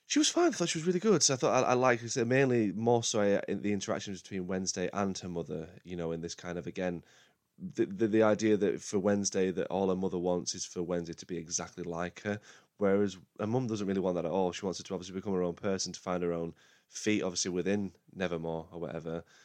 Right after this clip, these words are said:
but at the same time, just, I don't know, just be herself, you know what I mean? Like, I think that there's, there's that great friction between the two of them, or great, like I said, dynamic, I should say, more than anything. It's not really friction, it's probably just, like I said, that kind of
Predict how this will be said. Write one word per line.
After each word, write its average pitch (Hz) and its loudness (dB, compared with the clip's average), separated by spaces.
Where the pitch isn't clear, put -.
but 95 0
at 78 2
the 87 0
same 92 0
time, 87 -4
just, - -6
I 101 -12
don't 98 -4
know, 98 0
just - -14
be 95 2
herself, 107 2
you 107 -2
know 104 2
what 92 0
I 101 0
mean? 107 0
Like, 104 -2
I 101 -4
think 95 -2
that 82 -8
there's, 95 0
there's 101 -6
that 101 2
great 113 4
friction - -6
between 95 -4
the 90 -6
two 95 -2
of 87 0
them, 90 -2
or 95 2
great, 98 2
like 90 -2
I - -16
said, 95 -6
dynamic, 92 -2
I 85 -12
should 87 -12
say, 87 -6
more 85 -6
than 85 -4
anything. 85 -12
It's - -18
not - -10
really 113 0
friction, 87 -6
it's 82 -14
probably 92 -8
just, 92 -8
like 98 0
I 98 -4
said, 92 2
that 90 0
kind 95 -4
of 87 -4